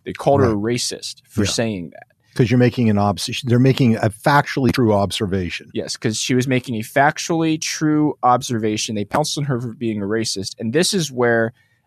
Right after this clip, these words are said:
Speaker 1: I sort of, uh, blame her a little bit. She did not have the understanding to understand the political forces of what they're trying to do with her. She apologized. She profusely changed her statements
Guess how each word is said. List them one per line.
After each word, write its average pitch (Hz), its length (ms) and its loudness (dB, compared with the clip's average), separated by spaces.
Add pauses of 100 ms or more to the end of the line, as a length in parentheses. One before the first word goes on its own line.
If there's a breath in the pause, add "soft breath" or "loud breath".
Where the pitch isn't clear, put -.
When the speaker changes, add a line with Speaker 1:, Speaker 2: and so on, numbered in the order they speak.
(160)
Speaker 1:
I 117 120 2
sort 120 360 0
of, 104 300 -4 (100)
uh, 95 440 0 (500)
blame 131 300 -2
her 156 180 4
a 143 60 4
little 110 260 0
bit. 101 340 -4 (240 soft breath)
She 156 540 0
did 120 200 -4
not 127 340 0 (920)
have 139 240 0
the 131 100 2
understanding 127 920 -2 (460 soft breath)
to - 320 0
understand 127 500 0
the 117 40 0
political 131 500 0
forces 123 460 -2
of 107 60 -4
what 117 140 -2
they're 110 120 -2
trying 110 160 -4
to 101 60 -2
do 131 160 0
with 131 140 0
her. 101 100 -2
She 131 320 -2
apologized. 135 1120 2 (380 soft breath)
She 131 380 -2
profusely 139 920 -2
changed 131 600 -2
her 117 320 -2
statements - 840 -2